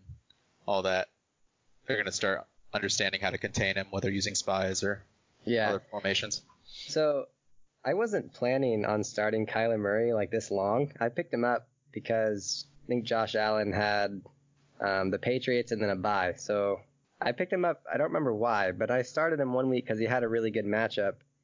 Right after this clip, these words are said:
Speaker 2: And he's just been doing so good that I kept him in there, and that mixed with the fact that Josh Allen's had pretty tough matchups, and now he's on his bye. But going <laughs> after this game, things really start to open up for Josh Allen. He plays Miami next week,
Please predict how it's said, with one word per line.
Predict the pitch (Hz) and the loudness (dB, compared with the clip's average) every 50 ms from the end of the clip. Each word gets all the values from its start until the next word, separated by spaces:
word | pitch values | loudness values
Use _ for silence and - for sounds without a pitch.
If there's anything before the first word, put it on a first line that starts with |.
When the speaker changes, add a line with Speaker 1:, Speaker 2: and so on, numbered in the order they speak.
| _ _ _ _ - | _ _ _ _ -4
Speaker 2:
And | - 113 127 | -2 0 0
he's | 143 143 139 | 0 0 0
just | 143 127 - - - | -2 -4 -4 -2 -2
been | 127 120 117 | 0 0 2
doing | 131 139 135 127 | 2 2 2 0
so | 123 131 117 117 | 0 0 -2 0
good | 117 139 147 143 120 | 2 0 0 0 0
that | 110 | 0
I | 110 107 | 0 0
kept | - - 120 - - | 0 -2 -4 -2 -2
him | 110 120 | 0 0
in | 127 135 | 2 2
there, | 139 139 135 135 139 131 - _ - - | 2 2 2 2 0 -2 -4 _ -12 -6
and | - 113 | -2 0
that | 113 117 127 123 | 0 0 0 0
mixed | 120 117 110 - - | 0 -2 -2 -2 -2
with | 110 113 110 - _ - | -4 -4 -4 -4 _ -6
the | - 104 | -6 -4
fact | - 110 107 104 - | -2 0 -2 -2 -2
that | - 104 | -2 -2
Josh | 98 110 104 95 - | 0 0 0 0 0
Allen's | 110 107 101 107 101 - | 0 0 2 0 0 0
had | 107 104 104 | -2 -2 -2
pretty | - 110 107 | -2 -4 -2
tough | - 117 104 - | -2 -2 -2 0
matchups, | 104 104 104 104 - 113 110 107 - | 0 0 0 0 0 -2 -2 -2 -2
and | 107 104 | -2 0
now | 101 104 107 | 0 0 0
he's | 104 | 0
on | 107 104 101 | 0 0 0
his | 98 95 92 | 0 0 0
bye. | 92 101 98 104 117 123 123 - - - - - _ - - | 0 2 2 2 2 0 -2 -6 -20 -20 -20 -20 _ -6 -4
But | 113 110 - - - _ - | -2 -2 -2 -4 -8 _ -6
going | 113 117 131 147 160 160 151 135 123 110 110 - | -2 0 0 2 2 2 2 2 0 0 -2 -6
<laughs> | - | -6
after | - - 120 123 - - - - 127 | -2 0 0 0 0 -2 -2 -2 0
this | 110 127 120 117 110 | 0 -2 -2 -2 -2
game, | 101 117 117 117 107 104 98 92 90 - - - _ _ _ _ _ _ _ _ _ _ _ _ _ - - - - - | -2 0 2 2 2 2 0 0 -2 -4 -8 -20 _ _ _ _ _ _ _ _ _ _ _ _ _ -10 -10 -10 -8 -2
things | - 131 135 143 131 120 | 0 2 2 2 2 2
really | 120 127 127 127 123 | 2 2 2 2 2
start | 120 127 120 120 - | 0 0 0 0 0
to | - - | 0 0
open | 117 113 - 107 110 | 0 0 0 0 0
up | 113 113 | 0 -2
for | - - | -4 -4
Josh | - 110 110 107 - - | -2 0 0 0 0 0
Allen. | 98 104 107 110 110 110 | 0 2 2 2 2 0
He | 107 | 0
plays | 107 - 117 117 107 | 0 0 0 0 0
Miami | 107 104 101 104 107 110 113 113 | 0 0 2 2 2 2 2 2
next | 110 113 117 113 - - | 2 2 0 0 -2 0
week, | 117 117 117 117 113 | 0 2 2 0 -2